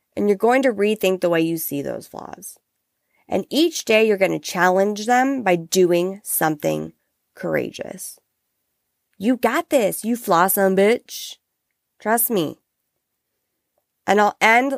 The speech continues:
like always, by saying, "I love you, I'm proud of you, and I believe in you." And I know you might have trouble loving yourself, being proud of yourself, or believing in yourself right now, and that's okay. So until you can do this alone,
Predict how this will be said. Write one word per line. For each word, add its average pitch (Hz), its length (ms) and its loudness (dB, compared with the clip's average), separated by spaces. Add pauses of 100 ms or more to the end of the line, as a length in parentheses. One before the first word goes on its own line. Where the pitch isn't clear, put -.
(160)
like 214 220 -2
always, 185 400 4
by 180 140 -2
saying, 180 320 -2
"I 175 100 -2
love 202 320 0
you, 240 300 -2 (600)
I'm 165 160 -4
proud 190 360 0
of 196 100 -2
you, 196 360 0 (120)
and 185 140 2
I 180 80 6
believe 165 360 2
in 151 140 -4
you." 139 180 -6
And 185 140 0
I 190 80 4
know 202 200 4
you 285 200 2
might 269 140 4
have 247 240 -4
trouble 226 260 0
loving 214 320 2
yourself, 196 500 0
being 180 220 -2
proud 185 260 0
of 202 80 -2
yourself, 202 440 2
or 185 80 2
believing 180 440 2
in 170 100 -2
yourself 160 440 -6
right 147 160 -6
now, 147 160 -2
and 160 140 -2
that's 160 200 -4
okay. - 400 -8 (500)
So - 140 -2
until 208 240 2
you 262 160 2
can 294 100 2
do 254 140 0
this 247 180 0
alone, 175 520 0